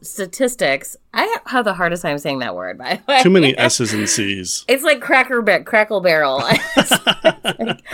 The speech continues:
Speaker 1: can't say it's like, I can't, I can't say it any other way than Crackle Barrel. I just don't know why.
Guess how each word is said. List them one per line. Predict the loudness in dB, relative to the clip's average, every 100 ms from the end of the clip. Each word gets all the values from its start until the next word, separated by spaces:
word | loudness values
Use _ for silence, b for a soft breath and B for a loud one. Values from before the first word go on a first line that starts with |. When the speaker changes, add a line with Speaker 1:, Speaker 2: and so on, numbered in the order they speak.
| B B B
Speaker 1:
can't | 0 0 2 2 2
say | 2 0
it's | 2
like, | 0 0
I | -4
can't, | -2 2 2
I | 2 0
can't | 2 0 0
say | 0 2 4 4
it | 2
any | 2 0
other | 0 0
way | -2 -2
than | -4
Crackle | -6 -6 -6 -8
Barrel. | -6 -4 -6 -6
I | -6
just | -6 -8 -10
don't | -10
know | -8
why. | -10 -10